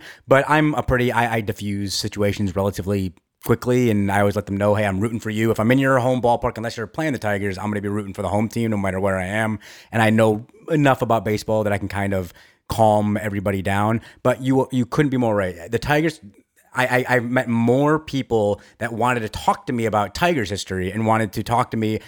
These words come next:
about how much they loved the logo of the Old English D, or wanted to talk about Hank Greenberg, or,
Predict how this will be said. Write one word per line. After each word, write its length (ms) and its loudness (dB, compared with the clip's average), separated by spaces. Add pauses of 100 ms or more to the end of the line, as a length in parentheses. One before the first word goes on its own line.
(100)
about 200 0
how 100 0
much 160 0
they 140 0
loved 240 0
the 80 2
logo 480 2
of 240 -2
the 80 0
Old 200 2
English 260 -2
D, 200 -2
or 160 0
wanted 200 -2
to 20 -8
talk 80 2
about 160 0
Hank 180 -4
Greenberg, 480 0
or, 260 0